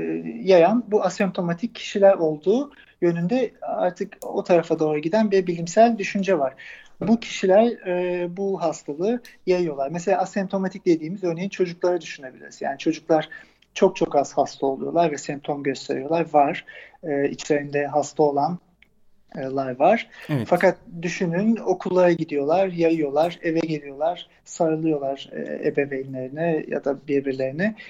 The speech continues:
Speaker 1: E, bu hastalığı yayıyorlar. Yani illa yaşlı ya da, e, orta yaş olması gerekmiyor. Çocuklar da bu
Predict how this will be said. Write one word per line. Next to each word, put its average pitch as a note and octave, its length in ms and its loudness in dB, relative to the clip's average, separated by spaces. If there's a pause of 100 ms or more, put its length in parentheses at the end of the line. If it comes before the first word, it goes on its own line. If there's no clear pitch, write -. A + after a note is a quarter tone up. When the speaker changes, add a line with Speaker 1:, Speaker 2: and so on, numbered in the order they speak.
(180)
Speaker 1:
E, E3+ 260 0
bu G3+ 120 4
hastalığı A3 400 6
yayıyorlar. E3+ 500 4
Yani E3 300 0
illa F#3+ 520 0 (200)
yaşlı F3+ 560 2
ya F3 160 -2
da, E3+ 320 0
e, E3 80 -4
orta E3 440 -4
yaş F3 160 -4
olması E3+ 300 -6
gerekmiyor. G3 420 -2
Çocuklar A3 520 6
da E3 140 2
bu D3+ 160 -2